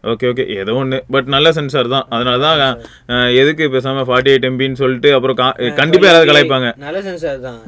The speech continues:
Speaker 2: ஏன்னா,
Speaker 1: ம்.
Speaker 2: one point two micron pixel, two five micron pixel.
Speaker 1: ஓகே.
Speaker 2: அஹ், டீசென்ட்டா இருக்கும். லோ லைட்டும் நல்லா இருக்கும்.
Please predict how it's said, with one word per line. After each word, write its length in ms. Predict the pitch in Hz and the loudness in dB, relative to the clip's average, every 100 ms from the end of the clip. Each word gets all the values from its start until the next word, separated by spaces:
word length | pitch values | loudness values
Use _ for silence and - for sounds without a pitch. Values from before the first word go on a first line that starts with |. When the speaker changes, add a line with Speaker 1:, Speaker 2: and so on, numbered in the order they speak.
| 117 | -10
Speaker 2:
ஏன்னா, 360 | 120 120 113 | -6 -4 -6
Speaker 1:
ம். 40 | 113 | -8
Speaker 2:
one 140 | 147 | -10
point 340 | 175 170 156 | -10 -10 -8
two 300 | 165 165 156 143 | -8 -6 -8 -10
micron 360 | 135 127 131 | -16 -16 -16
pixel, 260 | 120 113 113 110 - - - | -16 -20 -20 -20 -20 -20 -16
two 100 | 156 147 | -14 -14
five 140 | 143 | -14
micron 340 | 131 123 123 117 | -16 -16 -16 -16
pixel. 540 | 110 - 104 113 127 - _ - | -20 -20 -20 -20 -20 -20 _ -16
Speaker 1:
ஓகே. 380 | 95 - 92 95 - - - _ _ _ | -16 -12 -14 -14 -20 -20 -20 _ _ _
Speaker 2:
அஹ், 280 | 131 135 135 | -20 -20 -16
டீசென்ட்டா 400 | 147 156 151 143 | -14 -12 -12 -12
இருக்கும். 280 | 127 120 | -12 -12
லோ 20 | 147 | -6
லைட்டும் 380 | 165 160 151 | -4 -4 -6
நல்லா 240 | 147 131 131 | -14 -12 -12
இருக்கும். 240 | 120 107 | -14 -18